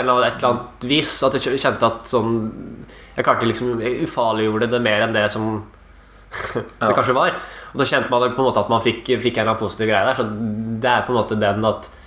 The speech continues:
Speaker 1: en eller annen, man må ikke pra-, prate mens du var på, man ikke ble glemt, for det
Speaker 2: Ja.
Speaker 1: blir veldig lett fort sånn i et, eh,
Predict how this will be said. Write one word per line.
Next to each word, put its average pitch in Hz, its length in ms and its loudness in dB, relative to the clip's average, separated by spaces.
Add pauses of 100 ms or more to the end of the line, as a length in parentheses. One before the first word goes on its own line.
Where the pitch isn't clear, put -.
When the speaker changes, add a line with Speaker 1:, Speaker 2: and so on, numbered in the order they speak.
(380)
Speaker 1:
en 123 80 2
eller 123 100 2
annen, 127 160 0
man 131 80 0
må 131 80 4
ikke 120 180 0
pra-, 120 300 0 (220)
prate 101 340 2
mens 101 200 -2
du 117 80 -2
var 98 220 2
på, 104 140 4 (760)
man 139 140 2
ikke 127 140 2
ble 120 180 4
glemt, 135 240 2
for 135 240 0
det 135 220 -2
Speaker 2:
Ja. 123 60 0
Speaker 1:
blir 147 140 2
veldig 135 300 2
lett - 380 -6
fort - 340 -6
sånn 123 260 2
i 113 120 4
et, 107 240 -2
eh, 117 100 4